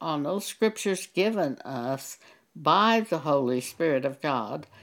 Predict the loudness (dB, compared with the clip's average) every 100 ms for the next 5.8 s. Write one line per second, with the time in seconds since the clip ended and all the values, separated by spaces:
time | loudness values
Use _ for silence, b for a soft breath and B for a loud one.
0 | B B 2 4 4 2 2 2 0 2
1 | 2 0 -2 -2 2 4 4 0 -2 -4
2 | -8 -12 -16 b b b b -2 -2 2
3 | 2 4 2 0 -2 -4 0 2 0 -2
4 | -8 -12 -14 -18 _ _ _ _ -6 2
5 | 2 0 -4 2 4 4 2 -2